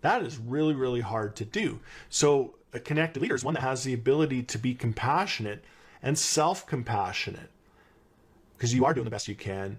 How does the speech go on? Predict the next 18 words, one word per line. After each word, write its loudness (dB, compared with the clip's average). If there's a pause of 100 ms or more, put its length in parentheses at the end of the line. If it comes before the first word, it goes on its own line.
(160)
You 2
are 4
dealing -2
with -6
an -10 (240)
incredibly 2 (340)
complex -2
variable, 2 (100)
which -6
are 2
human -2
beings. -6 (1200)
And 2 (760)
a -4
connected 0
leader 4
is -2
calm. -2